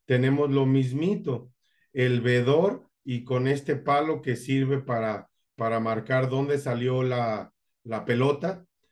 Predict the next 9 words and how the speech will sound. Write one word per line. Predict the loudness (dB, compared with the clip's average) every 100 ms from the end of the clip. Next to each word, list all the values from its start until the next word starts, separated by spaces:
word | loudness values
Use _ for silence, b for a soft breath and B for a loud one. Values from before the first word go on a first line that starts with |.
| _
este, | -8 -8 -8 -2 0 0 0
un, | 2 2 0 -6 -14
un | 0 0 2
vedor | 2 2 2 2
o | 2
un | 0 -2
par | -4 -2
de | -2
vedores | 0 0 0 0 -4 -8